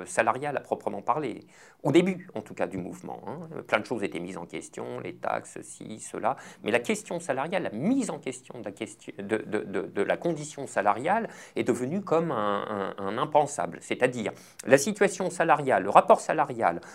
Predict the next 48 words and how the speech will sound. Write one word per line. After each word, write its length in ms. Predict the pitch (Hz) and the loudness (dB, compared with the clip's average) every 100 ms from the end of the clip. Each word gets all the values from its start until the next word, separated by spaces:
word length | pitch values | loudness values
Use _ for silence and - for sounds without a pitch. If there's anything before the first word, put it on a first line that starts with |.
| - | -6
ont 100 | 127 | 0
été 320 | 143 - 135 - | 0 2 -2 10
tellement 420 | 254 254 240 226 | 12 12 8 4
naturalisés 760 | 208 202 180 160 143 135 139 | 2 2 0 0 -2 -4 -4
dans 160 | 113 101 | -2 -2
les 180 | 98 101 | -2 -4
esprits 460 | 101 - 233 247 | -6 -4 -4 -2
que 180 | 202 170 | -2 -2
ça 160 | 170 135 | 0 -4
ne 80 | |
fait 140 | 123 104 | -2 -4
pas 260 | - 160 | 4 4
l'objet 560 | 175 120 101 117 143 165 | 4 2 0 -2 -2 -4
d'une, 380 | 120 110 117 113 | -6 -6 -4 -4
euh, 200 | 98 90 - - | -4 -6 -10 -10
remise 320 | - 135 147 | 0 0 2
en 80 | 123 | 0
question 420 | 117 110 - 123 | -2 -6 -8 -10
possible. 500 | 120 - - - - - - | -6 -8 -8 -14 -20 -20 -16
Bon. 80 | - - _ _ _ - - - - - | -16 -16 _ _ _ -20 -18 -16 -16 6
Moi, 160 | 180 214 | 12 12
je, 160 | - 175 160 | 12 6 8
je 120 | 165 | 8
pense 280 | 170 196 - | 10 8 6
que 120 | 180 | 4
le, 260 | 151 135 | 6 8
le, 280 | 127 117 120 | 6 4 4
le, 300 | 113 110 107 | 4 4 4
l'analyse 640 | 107 127 143 151 170 139 107 | 6 6 6 4 0 0 2
de 420 | 101 98 98 107 | 2 2 0 -4
Statis 400 | - 120 147 160 | 0 0 0 0
à 40 | - | 4
partir 380 | 113 - 135 | 2 2 -2
de 140 | 107 98 | 0 0
quatre-vingt-quinze 880 | 92 107 107 107 110 - 147 135 95 | 0 -2 -2 -2 -2 0 0 0 -2
est 60 | |
vraiment, 640 | 92 92 110 117 120 110 95 | -2 -2 -2 -2 -2 0 2
euh, 300 | 92 95 98 | 2 2 0
est 120 | 98 | -2
vraiment 300 | 98 117 127 | -2 -2 -2
très 180 | 139 131 | 0 0
importante. 400 | 131 151 190 180 | 4 4 4 2
C'est 160 | - | 0
de 80 | 127 | 2
là 140 | 135 147 | 4 2
qu'il 180 | - | -2
faut 140 | - 113 | -10 -2
partir. 500 | - - - - | -2 -2 -6 -16